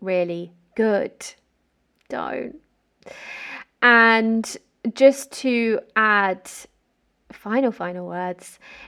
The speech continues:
is I did an episode last week around creating space. And this is also something to always remember when it comes to your morning,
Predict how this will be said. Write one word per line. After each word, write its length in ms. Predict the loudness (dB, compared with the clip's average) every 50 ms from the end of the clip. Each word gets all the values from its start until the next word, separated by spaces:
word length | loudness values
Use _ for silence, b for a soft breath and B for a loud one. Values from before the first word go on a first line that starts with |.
| B _ _
is 340 | 0 2 2 2 0 0 0 0
I 400 | 2 2 2 2 2 0 -2 -4 -8 _ -4
did 400 | -2 0 0 -2 -2 -6 -12 -18 -18 -14 _ -10
an 180 | -8 -8 -8
episode 560 | -8 -10 -10 -10 -14 -12 -6 -4 -4 -4 -4
last 320 | -4 -4 -4 -4 -6 -6 -6
week 240 | -6 -6 -6 -6 -8
around 280 | -6 -6 -4 -6 -6 -8
creating 640 | -8 -8 -6 -4 -6 -6 -8 -12 -14 -12 -12 -14 -16
space. 600 | -20 -12 -10 -8 -8 -8 -10 -14 -18 -20 -20 _ B B B B B B B B B _ -6
And 140 | -4 -2 -2
this 160 | -2 -2 -2
is 120 | -4 -2
also 320 | 0 0 -2 -2 -2 -4 -8
something 340 | -6 -8 -10 -10 -10 -12 -12
to 120 | -12 -10
always 300 | -8 -6 -6 -6 -6 -6
remember 480 | -8 -8 -6 -6 -6 -6 -4 -6 -6 -6
when 160 | -6 -6 -8
it 100 | -8 -10
comes 340 | -12 -10 -8 -6 -6 -6 -8
to 140 | -8 -4 0
your 120 | 2 2 2
morning, 520 | 2 2 0 0 -2 -4 -6 -6 -10